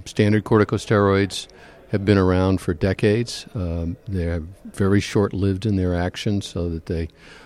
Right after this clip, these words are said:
uh, typically last between three and six weeks, and the average is four weeks or less, so that they're not a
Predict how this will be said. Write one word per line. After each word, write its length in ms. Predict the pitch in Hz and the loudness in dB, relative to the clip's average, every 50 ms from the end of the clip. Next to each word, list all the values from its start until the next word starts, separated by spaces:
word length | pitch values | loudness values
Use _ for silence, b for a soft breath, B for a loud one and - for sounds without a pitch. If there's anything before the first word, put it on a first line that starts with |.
| B B B - | B B B -6
uh, 220 | 107 90 85 82 90 - - - - _ _ - - - | -4 -2 -2 -4 -6 -10 -16 -20 -20 _ _ -18 -2 4
typically 460 | - 131 - 123 110 - 120 107 98 | 4 4 6 4 0 2 2 2 2
last 400 | 92 92 90 92 95 98 - - | 4 2 2 2 2 0 -2 -4
between 380 | - 98 - - - 90 87 | -8 -8 -6 -2 -2 0 -2
three 240 | - - - 95 92 | -2 0 0 2 2
and 100 | 90 85 | 2 0
six 300 | - - 92 - - - | -2 -4 -6 -6 -6 -2
weeks, 300 | 104 101 101 - - - | 0 0 0 -2 -2 -2
and 80 | 92 90 | -2 0
the 120 | 87 85 | 0 0
average 360 | 87 90 87 85 98 85 85 | 0 -2 -2 -2 -2 -4 -4
is 100 | 78 78 | -6 -10
four 380 | - - - - 104 92 90 87 | -10 -12 -10 -8 -6 -4 -4 -2
weeks 280 | 90 92 82 - - 92 | -2 -4 -6 -6 -4 -4
or 120 | 85 82 | -4 -2
less, 260 | 82 85 95 98 - | 0 2 0 0 0
so 240 | - - - 85 80 | -4 -8 -6 -6 -6
that 140 | 85 85 - | -6 -6 -4
they're 100 | 92 85 | -4 -2
not 220 | 87 92 90 87 | 0 0 0 0
a 100 | 85 82 | 0 -2